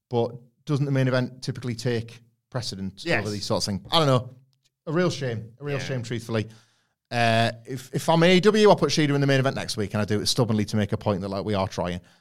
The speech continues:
Speaker 1: Like, again, that would be two women's matches. That would be three main events in a row. You haven't told the story with a title, but at least you can put some prestige on it by being this consistent main event concern.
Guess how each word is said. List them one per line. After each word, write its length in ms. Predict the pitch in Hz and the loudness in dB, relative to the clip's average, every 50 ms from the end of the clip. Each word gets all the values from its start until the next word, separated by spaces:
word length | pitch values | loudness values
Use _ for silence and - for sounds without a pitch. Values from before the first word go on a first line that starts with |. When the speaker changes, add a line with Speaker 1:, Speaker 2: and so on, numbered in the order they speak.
| _ _ - | _ _ -2
Speaker 1:
Like, 340 | 107 101 98 98 101 - - - _ _ _ - | 0 2 2 2 0 -4 -12 -20 _ _ _ -12
again, 220 | 110 92 120 131 | -4 0 2 4
that 120 | 131 120 - | 4 4 2
would 80 | 110 | 2
be 100 | - 107 | -2 -2
two 180 | 95 - 104 101 | -2 0 0 2
women's 220 | 113 127 127 110 | 2 2 2 2
matches. 340 | 110 120 113 117 - 120 104 | 0 0 -2 -2 -2 -2 -2
That 80 | 104 78 | -2 -2
would 80 | 82 | -2
be 60 | 85 104 | -4 -6
three 200 | - - 101 98 | -2 -2 0 0
main 160 | 95 95 92 | 0 0 0
events 240 | 90 95 85 87 - | -2 -2 -4 -4 -6
in 60 | 92 | -4
a 40 | 90 | 0
row. 300 | 104 117 120 117 110 117 - - - - - - _ - | 2 4 4 4 2 0 -6 -18 -20 -20 -20 -20 _ -4
You 80 | 101 | -2
haven't 140 | 107 127 135 | 0 0 2
told 160 | 131 143 143 | 2 2 4
the 60 | 131 | 4
story 280 | 120 - 180 190 185 165 | 4 8 8 10 10 10
with 120 | 139 135 | 8 8
a 40 | 131 | 6
title, 320 | 127 - 127 127 127 123 131 | 6 6 6 6 6 4 2
but 160 | 120 117 107 | 0 0 0
at 60 | 110 | 2
least 160 | 127 131 - | 0 0 0
you 40 | - | -2
can 100 | - 117 | -2 -4
put 140 | - 117 104 | -2 -2 -2
some 120 | - 113 | -2 -2
prestige 420 | 98 135 131 - - 117 113 101 107 | 0 0 -2 -2 -2 -2 -2 0 0
on 100 | 107 107 | 0 -2
it 100 | 113 - | -2 -2
by 160 | 110 107 104 | -2 -2 -2
being 240 | 92 107 104 104 101 | 0 -2 -2 -2 -2
this 260 | 101 92 - - - - _ _ _ _ | -4 -2 -2 -4 -4 -6 _ _ _ _
consistent 680 | - - 110 98 - - 117 - - - 113 107 110 113 | -8 -6 -4 -2 -2 -2 -2 -4 -4 -4 -6 -8 -6 -6
main 180 | 123 113 110 | -6 -4 -2
event 260 | 107 104 107 101 90 | -2 -2 -4 -4 -6
concern. 580 | - 101 95 - - 123 131 131 131 123 - - | -6 -6 -4 -2 0 0 0 0 0 -2 -6 -10